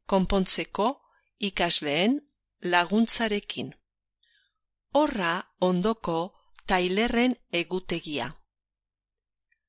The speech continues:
Abenduaren hogeita batean, urtarrilaren hemezortzian,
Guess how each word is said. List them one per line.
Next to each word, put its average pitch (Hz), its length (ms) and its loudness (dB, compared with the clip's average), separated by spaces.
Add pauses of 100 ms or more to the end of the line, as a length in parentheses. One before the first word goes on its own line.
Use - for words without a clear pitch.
(200)
Abenduaren 202 840 4
hogeita 170 480 -2
batean, 147 580 0 (1040)
urtarrilaren 170 1040 -2 (160)
hemezortzian, 202 1200 0